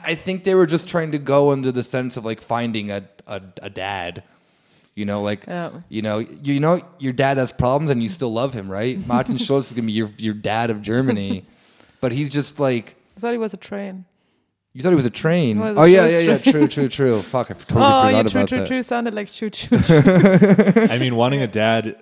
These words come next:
Speaker 3: or a mommy or a train in, in,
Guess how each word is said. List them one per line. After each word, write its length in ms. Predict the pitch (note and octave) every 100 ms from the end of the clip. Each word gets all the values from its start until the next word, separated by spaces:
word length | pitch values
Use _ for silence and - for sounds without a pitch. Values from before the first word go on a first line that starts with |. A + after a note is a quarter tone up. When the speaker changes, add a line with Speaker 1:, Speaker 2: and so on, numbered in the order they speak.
| _ _ _ -
Speaker 3:
or 520 | - A2 A2 G#2 G#2 - _ _ _ -
a 100 | A2
mommy 380 | G#2 G#2+ G#2+ G#2
or 240 | G#2+ G#2+
a 80 | G#2
train 680 | - G#2+ G#2 G2+ A2 B2+ _ _ _ -
in, 340 | G#2+ C#4 A#3+
in, 240 | C3 B2